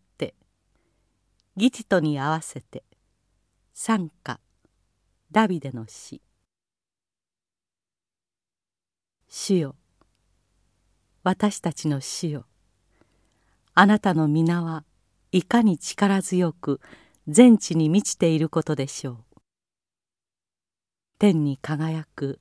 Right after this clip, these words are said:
あなたの威光をたたえます。幼子、血のみ子の口によって。あなたは、歯向かう者に向かって砦を築き、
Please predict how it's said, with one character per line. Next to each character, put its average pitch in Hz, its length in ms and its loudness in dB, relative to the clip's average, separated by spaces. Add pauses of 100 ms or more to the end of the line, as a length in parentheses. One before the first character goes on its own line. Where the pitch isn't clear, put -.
(140)
あ 151 140 -2
な 170 100 -2
た 160 140 -6
の 139 120 -2
威 139 100 -6
光 170 260 -6
を 160 160 -4
た 147 160 -8
た 151 160 -6
え 143 100 -6
ま 143 140 -10
す。 - 260 -16 (720)
幼 165 500 0
子、 139 160 -10 (360)
血 - 160 4
の 208 120 8
み 196 140 6
子 175 120 0
の 139 140 -2
口 - 320 -6
に 151 160 0
よ 139 80 -2
っ - 20 -10 (240)
て。 131 140 -12 (2000)
あ 185 120 -2
な 214 120 4
た 175 160 -4
は、 147 220 -6 (480)
歯 - 180 4
向 233 140 6
か 247 200 6
う 196 60 4
者 160 240 2
に 147 140 4
向 147 100 2
か 180 140 -4
っ 170 80 -4
て - 200 -4
砦 180 380 -2
を 170 140 -2
築 156 280 -8
き、 - 240 -14